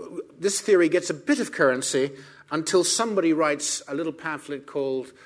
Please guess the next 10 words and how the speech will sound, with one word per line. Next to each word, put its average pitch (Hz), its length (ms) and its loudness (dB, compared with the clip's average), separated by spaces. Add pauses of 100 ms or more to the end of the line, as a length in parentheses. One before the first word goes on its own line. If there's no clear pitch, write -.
(260)
A 143 60 -8
Fool's 190 420 0
Bolt 147 560 0
is 135 260 -4
Soon 147 240 -2
Shot - 460 -10 (140)
at 123 180 -18
Stonehenge. 117 840 -16 (4000)
John 247 260 6
Aubrey. 127 460 4